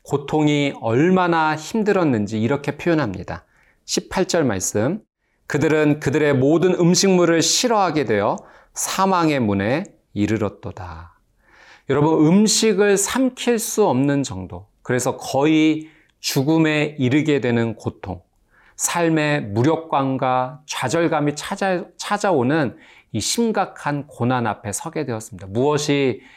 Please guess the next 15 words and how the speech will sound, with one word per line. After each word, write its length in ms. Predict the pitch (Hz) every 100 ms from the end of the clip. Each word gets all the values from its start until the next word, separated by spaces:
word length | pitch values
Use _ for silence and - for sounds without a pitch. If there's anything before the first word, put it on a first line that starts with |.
| _ -
그들을 280 | 135 131 127
이 260 | 123 120 113
고난 380 | - 131 131
가운데 400 | 127 117 113 110
서겠는가? 800 | 107 - 156 151 110 90 92 90 - _ _
바로 540 | - 101 101 107 160 - _ _ _
죄입니다. 720 | - - 101 113 92 90 - _ _ _ _
죄는 460 | _ - 127 131 123
우리의 260 | 120 135 127
삶을 380 | - 131 127
망가뜨리고 800 | 120 98 117 165 165 - 113 107
무너지게 580 | 95 113 170 190 165 156
하고 540 | 139 104 147 160 107 - - _
결국 560 | - 120 107 117 104 -
죽음에 760 | - - 120 139 127 101 87